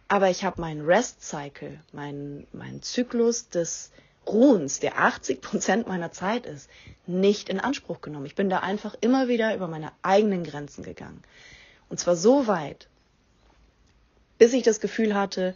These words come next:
ich bin absolut nicht gut genug, ich bin nicht in der Lage, das zu leisten, was andere leisten. Ich kann in der Gesellschaft offensichtlich nicht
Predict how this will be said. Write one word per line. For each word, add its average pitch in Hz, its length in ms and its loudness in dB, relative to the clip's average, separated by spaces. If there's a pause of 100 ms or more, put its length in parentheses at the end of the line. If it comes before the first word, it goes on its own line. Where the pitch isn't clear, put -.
(360)
ich 185 160 -6
bin 185 400 0
absolut 214 560 2
nicht 208 140 -4
gut 202 140 -4
genug, 180 380 -6
ich - 160 -10
bin 170 160 -2
nicht 226 160 2
in 220 140 -2
der 202 100 2
Lage, 196 320 0
das 190 220 -4
zu - 140 -4
leisten, 185 380 -4
was 165 140 -12
andere 247 300 2
leisten. 196 520 -4 (360)
Ich 262 180 0
kann 262 200 2
in 240 100 2
der 226 100 0
Gesellschaft 202 720 -2
offensichtlich 202 760 0 (280)
nicht 226 500 2